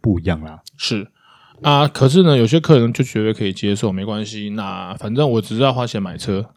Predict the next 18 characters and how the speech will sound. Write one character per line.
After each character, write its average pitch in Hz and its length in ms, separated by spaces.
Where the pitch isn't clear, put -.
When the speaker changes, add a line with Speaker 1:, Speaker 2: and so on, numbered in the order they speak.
Speaker 1:
嗯。 104 240
Speaker 2:
对， 110 140
可 104 120
是 123 160
讲 98 180
的 95 80
不 110 200
一 101 60
样， 98 120
这 127 140
个 120 80
就 113 140
会 120 100
有 98 80
争 117 280
议。 127 220
然 127 140
后 139 340